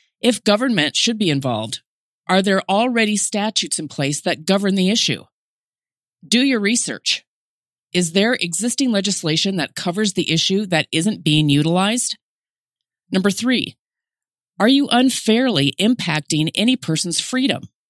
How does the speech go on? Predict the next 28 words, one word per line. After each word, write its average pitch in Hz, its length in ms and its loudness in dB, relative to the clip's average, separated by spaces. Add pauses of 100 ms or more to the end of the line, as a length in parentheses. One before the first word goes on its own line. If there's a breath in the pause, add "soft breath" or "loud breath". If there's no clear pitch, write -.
(560)
even 220 240 2
people 226 280 2
you 160 120 4
don't 180 200 0
like? 143 440 -2 (1000)
The 190 80 2
Republican 226 540 0
platform 143 640 -2 (180)
tells 226 240 2
us 190 140 -2
government 208 560 0
should - 280 -2
not 214 220 0
impact 160 500 -4
any 269 200 0
person's 143 560 -4
individual 156 440 -4
freedom. 220 540 -4 (680)
We 175 180 4
welcome 214 560 2
to 262 200 0
our 262 120 2
ranks 151 500 -2
all 185 240 2
citizens 147 680 -4
who 156 100 -4
are 139 100 0
determined 202 680 -2